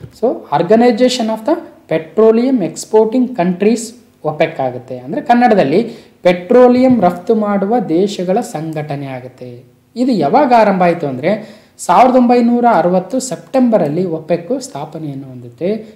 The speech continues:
ಇದರ ಪ್ರಧಾನ ಕಚೇರಿ ನಾನು already ಹೇಳ್ದಂಗೆ ತಾನು ಅಥವಾ ಆ ಒಂದು ಬಾ-, ಏನು ನಾವು ಸಂಘಟನೆಯ ಭಾಗವಾಗಿಲ್ಲದ ದೇಶದಲ್ಲಿ ಇದರ ಪ್ರಧಾನ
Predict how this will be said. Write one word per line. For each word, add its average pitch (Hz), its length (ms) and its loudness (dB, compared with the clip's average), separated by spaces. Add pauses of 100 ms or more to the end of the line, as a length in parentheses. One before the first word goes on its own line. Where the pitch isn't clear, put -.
ಇದರ 185 260 2
ಪ್ರಧಾನ 202 400 2 (140)
ಕಚೇರಿ 196 360 -4
ನಾನು 151 380 -6
already 240 240 2
ಹೇಳ್ದಂಗೆ 190 580 0 (540)
ತಾನು 262 640 2 (200)
ಅಥವಾ 240 260 -2
ಆ 185 240 2
ಒಂದು 240 600 0 (400)
ಬಾ-, 147 600 0 (280)
ಏನು 170 320 -6
ನಾವು 147 180 -10
ಸಂಘಟನೆಯ 254 640 2
ಭಾಗವಾಗಿಲ್ಲದ 214 1040 2 (180)
ದೇಶದಲ್ಲಿ 196 560 0
ಇದರ 175 200 0 (580)
ಪ್ರಧಾನ 156 320 -2